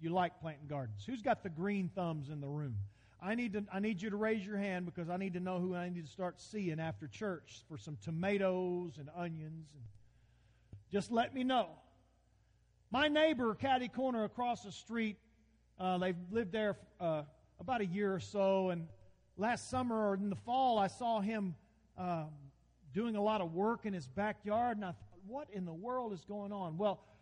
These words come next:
a couple weeks ago, I went over to his, to his house, and I had to borrow a ladder that he had, and I had to go in the backyard. And as I opened the gate to the backyard, I noticed to my right and my left two raised beds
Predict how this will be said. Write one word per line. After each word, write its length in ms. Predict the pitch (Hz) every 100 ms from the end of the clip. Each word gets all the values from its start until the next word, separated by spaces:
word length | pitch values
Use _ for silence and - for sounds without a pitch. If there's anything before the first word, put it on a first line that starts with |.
| - _ _ _ _ - -
a 40 | 226
couple 320 | 311 311 277
weeks 280 | 302 - 240
ago, 240 | 240 240
I 80 | 240
went 200 | 233 233
over 220 | 240 226
to 140 | 220
his, 280 | 208 175 - -
to 60 | 208
his 180 | 196 185
house, 360 | 202 208 226
and 80 | 202
I 60 | 190
had 160 | 208
to 60 | 175
borrow 400 | 156 202 208 170
a 20 |
ladder 420 | 160 185 190 175
that 140 | 165 156
he 160 | 185
had, 300 | 170 175 196
and 80 | 185
I 40 | 175
had 120 | 170
to 80 | 156
go 240 | 180 185
in 80 | 175
the 60 | 147
backyard. 720 | 185 202 196 190 190 180 185
And 60 |
as 100 | 175
I 160 | 185 185
opened 360 | 190 285 277 240
the 60 |
gate 360 | 165 214 233 -
to 100 | 185
the 80 | 156
backyard, 680 | 180 214 202 185 185 185
I 120 | 196 165
noticed 440 | 165 220 - -
to 200 | - -
my 180 | 175 165
right 320 | 156 190 208
and 140 | 170
my 180 | 170 190
left 440 | 190 170 160 156 -
two 460 | 240 226 170 202 - - - _ _ _ _ _ _ _ _ _ _
raised 960 | 147 147 214 247 277 277 277 262 214 - 175 -
beds 800 | 196 180 156 156 147 139 -